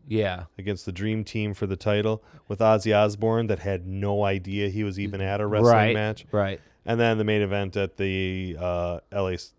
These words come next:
Speaker 2: Sports Arena was, uh, Hogan and Bundy.
Speaker 1: Yes, in the cage.
Speaker 2: Yes.
Speaker 1: So, uh, definitely a trendsetter and a, the Starrcade eighty-five, The Gathering,
Speaker 2: The Gathering.
Speaker 1: was a, uh,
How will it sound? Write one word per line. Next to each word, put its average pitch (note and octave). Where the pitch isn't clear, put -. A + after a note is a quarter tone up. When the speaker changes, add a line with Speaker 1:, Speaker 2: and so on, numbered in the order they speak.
Speaker 2:
Sports -
Arena F2
was, E2+
uh, E2+
Hogan F#2+
and F2
Bundy. E2+
Speaker 1:
Yes, -
in F2+
the F2
cage. -
Speaker 2:
Yes. -
Speaker 1:
So, D3+
uh, C3+
definitely D#3
a A2
trendsetter A#2+
and G2+
a, G2
the F#2+
Starrcade G#2
eighty-five, G2+
The G#2
Gathering, G#2
Speaker 2:
The F2+
Gathering. E2
Speaker 1:
was A#2
a, A2+
uh, G2